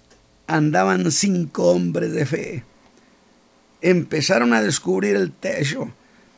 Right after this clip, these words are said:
Tierra empezaría a caer. Estos hombres por fin lo lograron. El paralítico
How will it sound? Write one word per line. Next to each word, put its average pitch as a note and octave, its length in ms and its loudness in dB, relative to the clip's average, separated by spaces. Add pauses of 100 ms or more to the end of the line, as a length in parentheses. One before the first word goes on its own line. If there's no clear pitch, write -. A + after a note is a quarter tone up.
(580)
Tierra A#3 360 2
empezaría A3+ 680 2
a - 80 -4
caer. C#4+ 640 0 (1600)
Estos F#3+ 400 0
hombres F#3+ 420 2
por D#3+ 240 -2
fin E3 400 -4
lo D#3+ 120 0
lograron. D3+ 720 -4 (640)
El F3 220 0
paralítico D#3+ 1000 -2